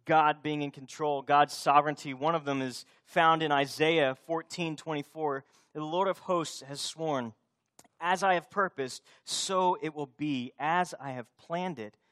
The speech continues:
so it will happen.'" And then I love this one in, in Isaiah forty-six, eight through eleven. "Remember this and be brave.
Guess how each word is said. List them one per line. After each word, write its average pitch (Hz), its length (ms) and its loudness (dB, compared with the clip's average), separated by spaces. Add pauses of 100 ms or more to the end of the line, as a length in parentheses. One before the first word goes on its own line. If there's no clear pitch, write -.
(140)
so 175 400 -2
it - 120 -4
will 147 140 -6
happen.'" 120 500 -8 (760)
And 123 140 -8
then 127 80 -4
I 127 60 -4
love 131 300 -4
this 131 220 -8
one 120 140 -8
in, 110 200 -10 (140)
in 107 200 -20 (120)
Isaiah 127 380 -6
forty-six, 131 720 -14
eight 135 180 -10
through 131 140 -14
eleven. 120 400 -4 (280)
"Remember 185 440 0
this 147 340 -2
and 147 160 -6
be 180 160 -8
brave. 139 480 -4